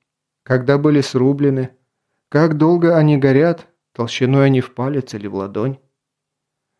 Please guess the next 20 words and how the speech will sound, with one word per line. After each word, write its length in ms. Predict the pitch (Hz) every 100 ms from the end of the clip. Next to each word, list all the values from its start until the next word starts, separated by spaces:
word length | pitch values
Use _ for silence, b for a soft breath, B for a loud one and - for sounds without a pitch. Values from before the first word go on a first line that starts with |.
| _ _
Человек 480 | - 139 190 214
может 320 | 196 202 190 196
услышать 640 | 180 190 196 - 170 - -
многое, 600 | 135 156 175 120 104 113 _
если 320 | 127 123 -
не 120 | 127 139
закрывает 640 | 135 139 160 135 110 -
уши. 340 | 131 - - - _ _ _ _ _ _ _ _ _ _ _
Человек 480 | - 123 110 127 135
способен 640 | - 123 - 131 131 127
увидеть 560 | 131 123 135 180 127 -
многое, 560 | 117 120 110 107 87 - _ _ _
но 160 | 143 147
только 320 | 156 147 151
тогда, 440 | 147 143 151 190 139
когда 360 | 127 123 135
у 60 | 139
него 260 | 139 139
открыты 420 | 143 - 160 165 151
глаза. 480 | 147 160 127 104